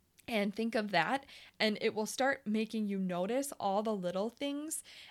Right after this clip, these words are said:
and then the things that are going wrong will seem much less important. So to recap really quickly, because I know you're busy getting everything prepared for the holiday,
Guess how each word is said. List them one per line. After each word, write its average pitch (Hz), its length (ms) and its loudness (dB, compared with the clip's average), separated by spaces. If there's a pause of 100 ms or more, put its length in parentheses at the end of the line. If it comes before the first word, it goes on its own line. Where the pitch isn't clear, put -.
(120)
and 208 180 2
then 208 360 2
the 190 180 -4
things 233 340 -4
that 226 100 -2
are 208 60 0
going 190 360 -2
wrong 185 540 0
will 190 240 0
seem 185 420 -2 (180)
much 233 340 -6
less 180 260 -2
important. - 800 -6 (640)
So 233 340 6
to 262 160 -2
recap 269 560 4 (140)
really 262 200 0
quickly, 220 600 -2 (200)
because 202 220 -6
I 185 100 0
know 185 140 0
you're 247 200 2
busy 214 600 0
getting 220 300 0
everything 240 460 -2
prepared 220 500 -2
for 302 80 -6
the 302 80 0
holiday, 196 540 4